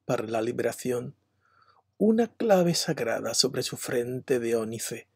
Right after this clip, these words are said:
la oración convertida en ceño, movimiento nuestro al fin impulsado en piedra,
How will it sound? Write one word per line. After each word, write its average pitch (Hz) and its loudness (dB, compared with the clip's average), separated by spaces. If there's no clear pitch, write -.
la 143 0
oración 185 -2
convertida 175 -6
en 160 -4
ceño, 165 -4
movimiento 202 2
nuestro 151 0
al 151 -2
fin 170 -4
impulsado 82 -6
en 135 -10
piedra, 123 -4